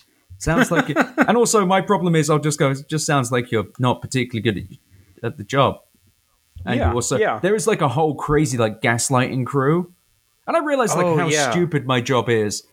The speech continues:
Speaker 1: where I'm like, "Oh, I go to journalists with things I think they'll like, and sometimes they write about them. I get paid for this." It is kind of a dumb job. Like, whatever. I don't, I don't really care.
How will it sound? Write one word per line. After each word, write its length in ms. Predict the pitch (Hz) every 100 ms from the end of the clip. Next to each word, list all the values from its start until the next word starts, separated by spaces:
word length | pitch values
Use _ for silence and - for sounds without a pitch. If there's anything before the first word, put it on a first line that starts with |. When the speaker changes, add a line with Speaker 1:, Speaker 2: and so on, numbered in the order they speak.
| _
Speaker 1:
where 120 | 139
I'm 100 | 139
like, 240 | 127 120 123
"Oh, 280 | 170 170 165
I 400 | - 160 156 147 - _ _ 147 127 _
go 180 | 180 180
to 120 | 175
journalists 440 | 147 156 156 151 -
with 160 | 131
things 260 | - 147 131
I 80 | 120
think 280 | 110 135 -
they'll 160 | 131
like, 300 | 113 117 113
and 120 | 110 104
sometimes 380 | 131 123 123
they 80 | 113
write 200 | 113 117
about 160 | 107 117
them. 100 | 110
I 80 | 113
get 200 | 117 -
paid 280 | 156 131
for 80 | -
this." 320 | 82 - - - _ _
It 80 | 277
is 160 | 262
kind 220 | - 233 220
of 40 |
a 40 |
dumb 240 | 214 214 196
job. 220 | 202 113
Like, 140 | 123 139
whatever. 340 | 214 117 139
I 80 | 180
don't, 120 | 165 - _
I 100 | - 202
don't 100 | 180
really 140 | 151
care. 420 | 120 220 175 131